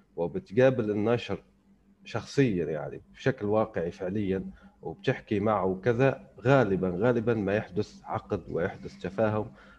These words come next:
ويحدث فعلا يعني تبني لترجمتك. طبعا لو أنت عملت على نفسك جيدا جدا و، آه، أخرجت منتج يستحق، آه، أنه، أنه يطبع وأنه،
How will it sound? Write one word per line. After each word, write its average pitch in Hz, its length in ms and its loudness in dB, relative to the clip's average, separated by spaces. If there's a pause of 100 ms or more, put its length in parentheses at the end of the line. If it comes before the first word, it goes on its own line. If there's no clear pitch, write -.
(100)
ويحدث 90 340 -4
فعلا 104 500 2
يعني 80 480 -4
تبني 98 640 -2
لترجمتك. 87 880 -6 (140)
طبعا 143 260 -2
لو 143 320 2
أنت 160 180 0
عملت 127 380 2
على 110 180 4
نفسك 110 300 0
جيدا 101 340 0
جدا 110 520 2
و، 80 120 0
آه، 80 140 -4 (1080)
أخرجت 120 420 2 (140)
منتج 117 440 4 (200)
يستحق، 98 520 -2 (200)
آه، 85 680 -2 (200)
أنه، 95 360 -2 (160)
أنه 98 240 0
يطبع 95 440 2
وأنه، 82 500 -4